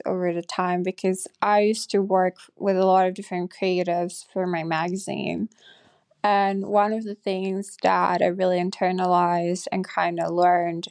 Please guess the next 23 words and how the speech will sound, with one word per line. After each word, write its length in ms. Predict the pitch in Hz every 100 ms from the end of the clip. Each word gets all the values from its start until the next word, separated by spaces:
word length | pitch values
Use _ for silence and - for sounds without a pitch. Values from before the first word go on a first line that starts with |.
| -
is, 460 | 185 170 165 - - -
um, 500 | 185 170 165 165 - _ -
to 220 | - 196
niche 400 | 180 175 170 190
down 520 | - 170 165 165 170 170
and 140 | 180
also 360 | 170 175 - 175
to 220 | - 170
simplify 1000 | 170 185 175 - 175 175 - - - - - _ _ _
the 120 | 202
content 920 | 180 - 175 175 180 170 160 - - - _
for 240 | - 185 175
the 100 | 170
masses. 840 | 160 156 156 - - - - - - - - -
So 420 | - - 196 185 180
the 80 | 190
more 240 | 196 196
you 120 | 202
simplify, 1040 | 190 - 247 294 - - 180 175 170 170 170 -
the 100 | 185
more, 840 | 180 180 175 170 170 170 170 170 -
like, 440 | 185 170 165 -
approachable 1000 | 190 - 196 233 - 185 185 - - -